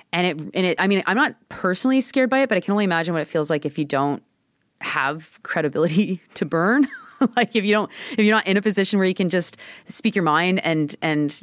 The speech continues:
and, and be piled on and it's, like, not a big deal. And so for everyone out there who's like,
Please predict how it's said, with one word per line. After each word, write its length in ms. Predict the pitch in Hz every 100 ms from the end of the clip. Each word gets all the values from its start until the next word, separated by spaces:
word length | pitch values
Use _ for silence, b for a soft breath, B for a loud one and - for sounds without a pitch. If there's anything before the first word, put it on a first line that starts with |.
| -
and, 480 | 160 147 147 - 98
and 160 | 160 160
be 80 |
piled 320 | - - 151 156
on 180 | 156
and 80 | 147
it's, 140 | 139 151
like, 120 | 143
not 140 | 139
a 60 | 143
big 160 | -
deal. 360 | - 143 156 220 B B B B
And 160 | 170
so 380 | 160 180 160 156
for 180 | - 185
everyone 220 | 180 185
out 120 | 165 160
there 120 | 160
who's 180 | 156 156
like, 400 | 143 147 -